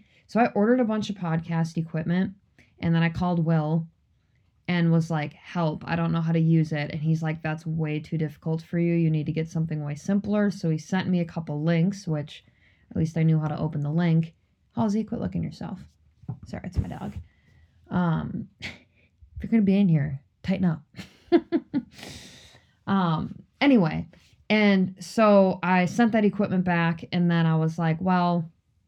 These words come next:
I'm trying to be better about my spending, so I'm not gonna buy the equipment that I need until I've saved the money up for it."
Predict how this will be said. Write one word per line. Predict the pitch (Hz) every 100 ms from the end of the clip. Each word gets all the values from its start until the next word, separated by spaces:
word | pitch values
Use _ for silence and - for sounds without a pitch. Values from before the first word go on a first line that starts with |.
| _ _ -
I'm | 185
trying | 170 185 185
to |
be | 185
better | 170 165 160
about | 156 156
my | 156
spending, | - 160 156 165 175 185
so | - -
I'm | 170 165
not | 151 160
gonna | 170 160
buy | 147 147 147 160 -
the | 175 160
equipment | 160 165 156 160 165
that | 156 147 - _ _ _ -
I | 175
need | 175 190 208 233 - _ _ _ -
until | 175 165 165 165
I've | 151 156
saved | 160 151 160
the |
money | 143 143 139
up | - -
for | - -
it." | -